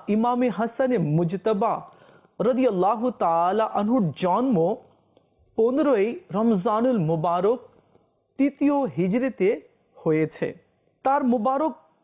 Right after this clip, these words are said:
নাম হলো হাসান, আর উপাধি হলো তাকি, সৈয়দ, সিবতে রসুল এবং সিবতে আকবর।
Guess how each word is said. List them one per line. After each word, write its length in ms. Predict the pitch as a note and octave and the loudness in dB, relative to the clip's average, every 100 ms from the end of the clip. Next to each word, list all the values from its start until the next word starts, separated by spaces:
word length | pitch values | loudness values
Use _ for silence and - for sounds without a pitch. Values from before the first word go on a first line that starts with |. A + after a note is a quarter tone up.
| _ - | _ -4
নাম 440 | F#3+ G#3 A3+ D#4 C#4 | 0 2 2 0 0
হলো 320 | C#4 G3+ A3+ A3+ | 2 2 0 -2
হাসান, 580 | - A#3+ - C4 F3+ - - _ _ _ _ _ | -6 -6 -4 -4 -4 -10 -16 _ _ _ _ _
আর 320 | F#3 G3 G#3 G3 - _ _ _ _ _ - | -2 0 0 -2 -6 _ _ _ _ _ -4
উপাধি 440 | B3 C#4 C#4 D#4 | -2 -2 0 0
হলো 520 | C4 E4 G3 - - - _ _ _ _ _ _ - | 2 2 2 0 -2 -14 _ _ _ _ _ _ -4
তাকি, 520 | A3 - C#4 A#3+ - - _ - - | -4 0 0 2 -2 -10 _ -20 -2
সৈয়দ, 380 | C4+ B3 C4+ F#3 - _ - _ | 0 2 0 -2 -6 _ -20 _
সিবতে 340 | D4 C4 - B3 | -2 -2 0 0
রসুল 560 | G3+ - D#4+ D#4+ B3+ - - | 0 -2 2 2 2 -2 -2
এবং 360 | F3+ G3 F#3 | 0 0 -2
সিবতে 640 | E3 _ D4+ E4 - A#3+ A3+ - | -8 _ 0 0 0 -2 -2 -2
আকবর। 400 | D#3+ D#3+ E3 D#3+ | -4 -2 -2 -2